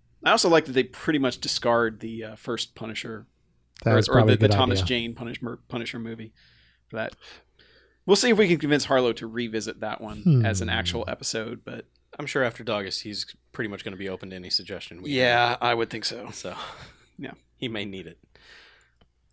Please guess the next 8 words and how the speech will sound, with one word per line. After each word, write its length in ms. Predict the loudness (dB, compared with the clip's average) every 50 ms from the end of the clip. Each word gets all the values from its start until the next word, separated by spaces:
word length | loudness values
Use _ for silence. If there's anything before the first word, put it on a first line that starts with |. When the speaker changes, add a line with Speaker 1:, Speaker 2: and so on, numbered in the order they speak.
| _ 2
Speaker 1:
All 60 | 2
right. 140 | 4 4 6
Uh, 480 | 6 8 10 10 10 10 8 8 6 4 2 -4 _ _ _ -4
next 260 | -2 -2 0 2 4
one 160 | 6 6 6
up 160 | 6 6 4
is 160 | 4 4 2 2
from 640 | 2 4 6 6 8 8 8 6 6 4 0 -4